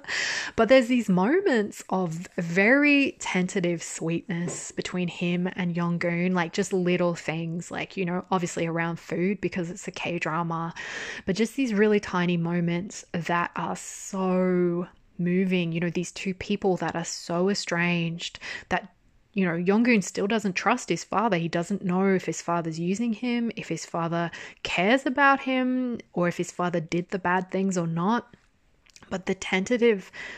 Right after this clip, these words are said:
just, I don't know, hope and love is just really, really moving. And I think particularly because you kind of see how Yongun's grown up. You see that he has lived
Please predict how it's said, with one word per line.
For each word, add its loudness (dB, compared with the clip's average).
just, 0
I 2
don't 4
know, 6
hope 0
and 2
love 2
is -2
just -6
really, 0
really 2
moving. 0
And 0
I 2
think -4
particularly 0
because -4
you -2
kind 0
of -4
see -2
how -2
Yongun's -2
grown -6
up. -10
You 0
see 0
that -2
he -2
has -2
lived -4